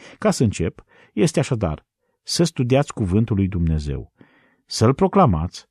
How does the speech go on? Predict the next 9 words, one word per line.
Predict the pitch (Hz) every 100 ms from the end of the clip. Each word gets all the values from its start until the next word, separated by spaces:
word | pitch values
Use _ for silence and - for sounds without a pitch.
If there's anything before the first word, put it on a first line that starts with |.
| _
să | - 117
vă | 123
luptați | 104 92 - 87 -
pentru | 117 117
el, | 110 76 95 _ _ _
să-l | - 90
ascultați, | 113 156 175 160 80 82 -
să-l | 139 156
iubiți, | 107 78 95